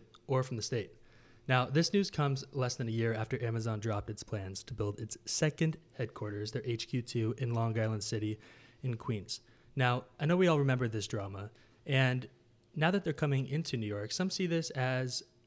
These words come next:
a big win. But Others see this as a big loss for New York. Paul, could you tell us a little bit about what you think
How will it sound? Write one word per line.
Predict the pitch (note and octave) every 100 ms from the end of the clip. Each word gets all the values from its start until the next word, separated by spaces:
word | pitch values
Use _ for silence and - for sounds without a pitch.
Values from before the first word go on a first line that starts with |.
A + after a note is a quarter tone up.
| -
a | C3+
big | C3
win. | A#2+ A2+ G2 B2 - - _ -
But | C#3 C#3 C3+ - _ _ -
Others | D#3 F3+ F3+
see | -
this | D3+ D3+ -
as | C3+ B2+ B2 -
a | B2
big | B2+ A#2+
loss | B2 A#2 -
for | - A#2
New | G#2
York. | F#2+ - - _ _ -
Paul, | C3
could | G#2+ C3+
you |
tell | C3+ F3
us | E3
a |
little | C#3+ C3+
bit | C#3
about | B2+ B2 A#2+ -
what | B2+
you | B2
think | A2+ A2+ G#2 -